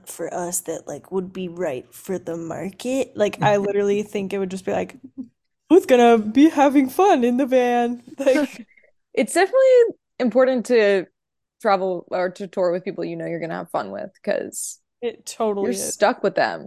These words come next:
Speaker 3: You're very much stuck with them, and you're probably gonna fart around each other. <laughs>
Speaker 1: You literally,
Speaker 3: So
Speaker 1: like, you live, you live with each other and do, like,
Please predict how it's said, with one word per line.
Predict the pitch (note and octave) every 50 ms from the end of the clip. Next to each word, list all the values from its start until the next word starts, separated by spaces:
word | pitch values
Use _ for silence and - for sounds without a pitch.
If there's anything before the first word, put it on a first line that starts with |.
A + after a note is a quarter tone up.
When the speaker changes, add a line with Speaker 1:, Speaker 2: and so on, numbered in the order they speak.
| - G#3+ G3+
Speaker 3:
You're | G3+ G3+ F#3+ F#3
very | E3+ G3+ G3 G3+ G3+ G3+ F#3+
much | F3 D#3+ D3 D#3+
stuck | - - C#3+ A#2+ C3
with | E3+ E3+ -
them, | C3+ A#2+ A2 G2+ -
and | - - F3+ F3+ E3
you're | F3 F3
probably | - G3 F#3 F3+ F3 F#3
gonna | F#3 F3 D#3 D#3+
fart | - D#3+ D#3+ B2 G2+ - - _ _ -
around | F#3 D#3+ E3 D#3
each | - F#3 -
other. | - - G3 F#3+ -
<laughs> | C4+ A#3+ - - B3+
Speaker 1:
You | C4+ D4 D4
literally, | D4+ E4+ F#4+ A4 A4+ A4+ A4+
Speaker 3:
So | G#4
Speaker 1:
like, | D#4 D4 - - -
you | A#3 B3 C4+ C4+ A#3+ A3+ - G#3 -
live, | G#3 A#3 B3+ C4 B3+ G#3+ A3 - - _
you | G#3+ G#3+ A3 A3
live | G3+ F#3+ F#3+ G3+ G#3+ A3+ G3+ F#3
with | G3 G3+ G3 G3+
each | A3 G#3 G3 -
other | A3+ G#3+ G#3 A#3 A#3 A#3 A3+ -
and | - G#3 G3+ G3+ G3 F3+
do, | G3+ G3+ G#3 G#3+
like, | G#3+ G#3 F#3+ F#3 F#3 - -